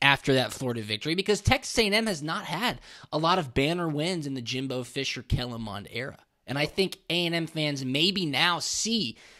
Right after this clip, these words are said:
the opportunity for Kellen Mond to realize his potential.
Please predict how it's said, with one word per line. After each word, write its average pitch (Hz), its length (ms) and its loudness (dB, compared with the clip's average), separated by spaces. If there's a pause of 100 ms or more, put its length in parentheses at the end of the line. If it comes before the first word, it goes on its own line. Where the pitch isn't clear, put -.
(160)
the 151 180 2
opportunity 165 920 -2 (300)
for 139 100 -6
Kellen 165 380 2
Mond 135 460 0
to 151 120 2
realize 143 720 2
his 143 300 -2
potential. 113 600 -4